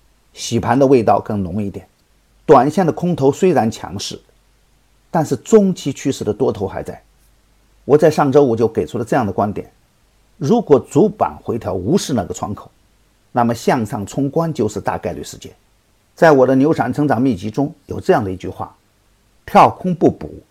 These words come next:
后市如虎。”那一是不补的缺口，就代表主力一个明确的态度。次新股的炒作不会结束，短期涨幅巨大的次新股呢，要注意风险。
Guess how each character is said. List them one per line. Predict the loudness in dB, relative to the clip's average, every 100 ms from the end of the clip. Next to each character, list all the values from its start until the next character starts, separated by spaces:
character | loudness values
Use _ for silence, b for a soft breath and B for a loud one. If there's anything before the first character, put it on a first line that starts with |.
| _
后 | _ -4 -4
市 | -4
如 | -6 -4
虎。” | -6 -10 _ _ _ _ _ _ _ _
那 | -4 0
一 | 0 0
是 | -2
不 | -2 0
补 | -2 -6
的 | -8
缺 | 0 0
口， | 0 -10 _ _ _ _ _ _ _ _ _
就 | 0
代 | 4 2
表 | 2 -2
主 | -2 -6 -8
力 | -6
一 | -4
个 | -4
明 | -4 -6 -8
确 | -6
的 | -8
态 | -8 -12
度。 | -12 -20 _ _ _ _ _ _ _
次 | -4
新 | -2 0
股 | 0
的 |
炒 | -4 -4
作 | -6
不 | -4
会 | -4 -4
结 | -4 -12
束， | -12 -14 _ _ _ _ _ _
短 | -2 -2
期 | 0
涨 | -2 -2
幅 | -4
巨 | -8 -6
大 | -2 -2 -2
的 |
次 | -10 -14
新 | -10 -10
股 | -10
呢， | -12 -6
要 | -6
注 | -6
意 | -8
风 | -6 -6 -6
险。 | -8 -20